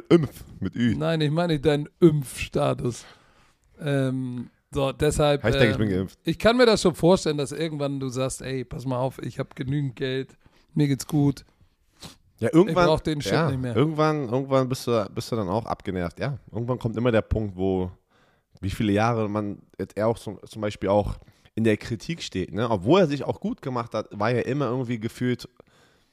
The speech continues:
Speaker 1: in der Kritik von Fans, ne? Weil er einfach eine besondere Person ist. Er mag, keine Ahnung, er mag seine,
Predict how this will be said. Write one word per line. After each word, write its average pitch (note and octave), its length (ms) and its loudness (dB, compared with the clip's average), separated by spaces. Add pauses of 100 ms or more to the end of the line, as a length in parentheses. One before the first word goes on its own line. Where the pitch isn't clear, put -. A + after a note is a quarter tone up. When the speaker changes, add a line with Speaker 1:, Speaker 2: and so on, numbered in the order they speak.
(480)
Speaker 1:
in A#2+ 80 2
der B2 100 6
Kritik - 400 -4
von A2+ 140 -8
Fans, A2 380 -2
ne? A#2 200 0
Weil G#2 160 6
er G#2+ 280 6
einfach A2 240 0
eine A2 140 0
besondere A#2 400 0
Person E3 360 0
ist. F2+ 160 0
Er F#2 100 0
mag, A2 380 0
keine A#2 180 -4
Ahnung, A#2+ 220 0
er G2 80 2
mag G#2+ 200 2
seine, G#2 300 0